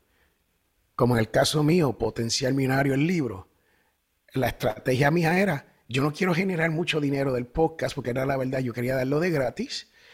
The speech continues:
pero sí quería generar dinero del, de las ventas del libro.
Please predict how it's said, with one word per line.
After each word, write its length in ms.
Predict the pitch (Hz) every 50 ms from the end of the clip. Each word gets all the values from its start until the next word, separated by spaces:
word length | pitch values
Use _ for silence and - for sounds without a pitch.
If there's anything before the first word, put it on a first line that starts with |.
| - - - - _
pero 160 | 147 123 117
sí 200 | - - - 143
quería 300 | 147 156 143 143 143 139
generar 380 | 131 147 135 127 120 120 123 123
dinero 360 | 123 120 120 120 117 117 117
del, 280 | 107 98 120 127 -
de 100 | 110 113
las 180 | 110 104 95 98
ventas 400 | 95 107 110 107 - - 95 90
del 140 | 90 82 120
libro. 380 | 185 190 135 92 - - -